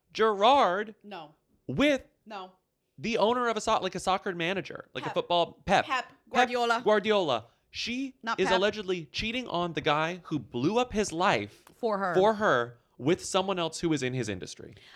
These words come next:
Speaker 2: I will say the disdain
Speaker 1: Allegedly,
Speaker 2: from
Speaker 1: allegedly,
Speaker 2: Gerard
Speaker 1: allegedly,
Speaker 2: to
Speaker 1: allegedly.
Speaker 2: Shakira feels very m-, big, much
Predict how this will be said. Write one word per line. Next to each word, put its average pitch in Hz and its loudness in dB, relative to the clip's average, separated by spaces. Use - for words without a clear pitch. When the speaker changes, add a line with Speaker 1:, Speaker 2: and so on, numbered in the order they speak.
Speaker 2:
I 262 2
will 349 -2
say 240 -4
the 208 -6
disdain 185 -4
Speaker 1:
Allegedly, 127 2
Speaker 2:
from 185 0
Speaker 1:
allegedly, - 4
Speaker 2:
Gerard 160 4
Speaker 1:
allegedly, 190 -4
Speaker 2:
to 196 -4
Speaker 1:
allegedly. 180 -4
Speaker 2:
Shakira 170 -2
feels 214 -2
very 180 2
m-, 175 -4
big, 160 2
much 170 -2